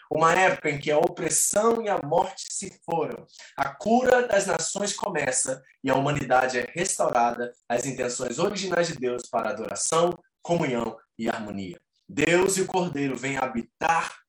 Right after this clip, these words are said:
permanen-, perna-, permanentemente com uma humanidade renovada. O ato quatro é o ato final, a qual novos céus e nova terra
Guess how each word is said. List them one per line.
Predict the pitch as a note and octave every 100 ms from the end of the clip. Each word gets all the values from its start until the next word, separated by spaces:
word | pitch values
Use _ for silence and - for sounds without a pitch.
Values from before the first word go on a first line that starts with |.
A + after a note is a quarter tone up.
| _
permanen-, | F#3+ F#3+ F#3 F3+ F3 F3 -
perna-, | E3 E3 E3 D#3 - -
permanentemente | D#3+ E3+ E3+ E3 D#3+ D#3+ C3+ A2+ - - - - _
com | - B2 B2
uma | D3 D#3
humanidade | D#3 D#3 D3+ D3+ A2+ A2 G2+ F#2+ F#2 - _ _ _
renovada. | A2 A2 F#2+ F2 E2 - _ _ _ _ _ _ -
O | A#2
ato | - A#2+
quatro | B2 A#2 A#2 B2 A#2 - _
é | A2+
o | A2
ato | G#2+ G#2 - G2+ G2 _ -
final, | - A#2+ A2 F#2+ - - _
a | -
qual | - A2
novos | A2+ -
céus | - - C#3+ -
e | B2+
nova | A#2+ A2+
terra | - - - -